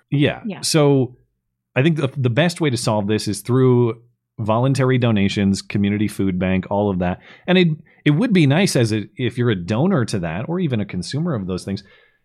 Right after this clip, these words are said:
Speaker 1: you're still connected to the community. If you can, if I can see the kids in my community who are suffering and need help, I'm much more likely to chip in ten bucks, twenty bucks worth of groceries to do that than I am to, like, wanna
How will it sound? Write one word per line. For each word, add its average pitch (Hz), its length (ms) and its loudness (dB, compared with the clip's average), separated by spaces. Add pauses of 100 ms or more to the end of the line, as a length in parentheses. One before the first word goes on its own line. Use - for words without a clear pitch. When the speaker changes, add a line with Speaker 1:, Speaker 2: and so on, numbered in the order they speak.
(120)
Speaker 1:
you're 170 140 2
still 262 220 -4
connected 170 440 0
to 123 80 0
the 107 80 -2
community. 131 440 0
If - 120 -4
you 202 80 -2
can, 135 280 -2 (260)
if 135 140 -2
I 196 140 2
can 190 200 2
see 160 280 0
the 147 140 2
kids 135 320 0
in 117 100 2
my 110 160 2
community 104 460 2
who 95 220 -2
are 80 300 -2 (360)
suffering 98 560 0
and 87 100 2
need 95 180 2
help, 101 300 -2
I'm 90 100 -2
much 104 280 -4
more 101 140 0
likely 90 380 -2
to 82 260 -4 (140)
chip 113 300 -4
in 92 300 2 (600)
ten 110 220 0
bucks, 101 260 0
twenty 107 220 0
bucks 95 260 0
worth 95 180 -2
of 87 80 -6
groceries 95 480 -2
to 87 100 -8
do 117 180 0
that 87 200 0
than 90 120 -2
I 90 80 -2
am 90 160 0
to, 87 200 -10
like, 87 240 -8 (680)
wanna 95 340 -2